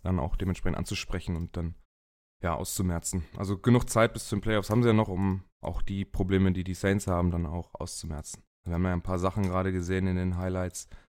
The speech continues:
Äh, ich meine, der einzige, mh, der, der einzige offensive, die einzige offensive Gefahr der Panthers ist Christian McCaffrey, da brauchen wir uns nichts vormachen, also die echte Gefahr. Und der wird dann teilweise da offen stehen gelassen, darf, äh,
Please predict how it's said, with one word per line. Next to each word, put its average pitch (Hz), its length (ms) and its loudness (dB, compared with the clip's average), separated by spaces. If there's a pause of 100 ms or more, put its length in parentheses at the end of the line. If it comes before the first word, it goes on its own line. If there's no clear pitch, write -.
(720)
Äh, 90 360 0
ich - 1000 -16
meine, 101 140 6
der 104 100 6
einzige, 101 760 4 (680)
mh, 92 720 4 (180)
der, 95 140 0
der 101 120 -2
einzige 104 420 0
offensive, 95 680 2 (680)
die 80 80 -2
einzige 98 260 2
offensive 95 340 2
Gefahr 95 340 4
der 90 80 2
Panthers 98 340 2
ist - 220 -10
Christian 98 300 0
McCaffrey, 98 360 0
da 87 80 -4
brauchen 98 240 -2
wir 92 80 0
uns 80 140 -6
nichts - 160 -6
vormachen, 95 440 -2
also 85 160 -4
die - 220 -12
echte - 240 -4
Gefahr. 90 400 -4 (460)
Und 92 120 2
der 87 120 0
wird 92 100 2
dann 90 120 2
teilweise 90 360 0
da 87 100 0
offen - 200 -2
stehen 101 240 -2
gelassen, 92 460 0
darf, 87 320 -2
äh, 85 260 -4